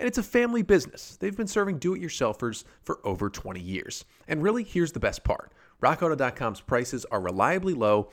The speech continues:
for every single customer, and they have everything you could possibly need, from brake parts to tail lamps, motor oil, even new carpet. The other good thing for me, I know nothing about cars, but I can go on rock auto dot com,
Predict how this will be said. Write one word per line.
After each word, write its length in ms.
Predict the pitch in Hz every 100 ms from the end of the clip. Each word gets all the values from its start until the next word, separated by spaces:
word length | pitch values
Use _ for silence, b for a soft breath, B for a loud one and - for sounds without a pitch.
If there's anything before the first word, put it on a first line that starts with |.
| b _
for 180 | 185 -
every 260 | 107 113 107
single 380 | - 92 92
customer, 560 | 98 - 101 - - -
and 140 | 170 214
they 80 |
have 160 | 226 220 - -
everything 500 | 196 214 196 185 175
you 60 |
could 200 | 175 160
possibly 540 | - 170 175 180 175 175
need, 360 | 185 165 - b b b
from 140 | 139
brake 240 | - 143 -
parts 260 | - -
to 80 | -
tail 260 | - 147 143
lamps, 300 | - - -
motor 340 | 117 156 107
oil, 220 | 60 - b b b
even 260 | 170 185 185
new 140 | 185
carpet. 500 | 180 - 185 - - b b b -
The 100 | 113
other 120 | 160
good 200 | 165 170
thing 240 | 165 170 175
for 160 | 113
me, 260 | 107 156 170 - -
I 100 | 135
know 120 | 160
nothing 420 | 147 151 160 160 -
about 380 | 127 139 -
cars, 400 | - 147 120 -
but 140 | - 98
I 80 | 120
can 180 | 131
go 140 | 120 127
on 120 | 123
rock 220 | 113 117
auto 160 | 117 107
dot 240 | 98 -
com, 320 | 117 107 113